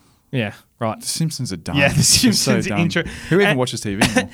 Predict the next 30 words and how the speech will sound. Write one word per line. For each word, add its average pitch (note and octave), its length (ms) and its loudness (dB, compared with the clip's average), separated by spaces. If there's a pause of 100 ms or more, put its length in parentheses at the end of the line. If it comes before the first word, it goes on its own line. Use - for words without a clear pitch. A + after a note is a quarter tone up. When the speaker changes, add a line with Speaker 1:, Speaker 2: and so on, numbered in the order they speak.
(100)
Speaker 1:
<laughs> - 160 -20
And E3 160 2
last A3+ 280 4
question: E3 720 0
You F#3+ 260 -4
played F#3+ 460 0
footy D3+ 600 -2
for C#3 180 -10
the B2 120 -2
Picton F3+ 640 -6
Magpies. C3 880 -4
Speaker 2:
Correct. G#3+ 640 4 (1700)
Did A#2+ 120 -8
I, A2 160 -6
did B2+ 140 0
I A2+ 60 2
win? D#3 260 -2 (360)
Speaker 1:
I D#3 140 4
played G3+ 300 -4
for G3 100 -8
the D3+ 60 -2
Guildford E3 380 -4
Owls C#3+ 280 0
Speaker 2:
Oh. C3+ 40 -2
Speaker 1:
and B2 80 -2
Marylands B2 520 -2
Rams A2+ 380 -2
as G#2 140 -6
a G#2 60 -6
junior. F#2+ 480 -8